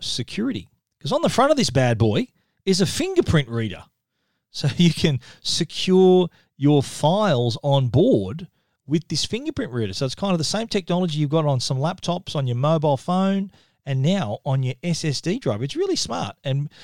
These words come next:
you think about other, other smart, other hard drives and portable drives have had software-based security. But this, this takes it to a whole new level. So you, uh, the, the,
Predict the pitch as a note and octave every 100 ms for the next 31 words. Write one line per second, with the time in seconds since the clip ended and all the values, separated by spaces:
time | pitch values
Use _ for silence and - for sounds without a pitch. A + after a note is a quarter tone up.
0 | - - C3+ G3+ E3 C3+ - G3+ G3 -
1 | A3+ G#3+ E3 C3+ _ - E3 C#3+ C3+ -
2 | D3+ D#3+ D3 B2+ A#2+ A#2+ C#3 C#3 A#2 A#2
3 | A2+ A2 G#2 A2 G#2 _ _ - D3 B2+
4 | A#2 A#2 A2+ G2+ G2 A#2 G2+ - _ _
5 | _ _ - - - E3 - B2 A#2 G#2+
6 | G2+ G#2+ A2 - - - - A#2 F#2 -
7 | - C4 _ _ _ _ - C#3 - -
8 | F#3+ - G#3+ F#3+ - E3+ - C#3 C3 A2+
9 | D#3 D3+ D3 C3+ C3 A#2+ B2+ G2 E2+ -
10 | G2+ G2+ A2 G#2+ G2+ G#2 G2+ - - -
11 | - C3 C3 B2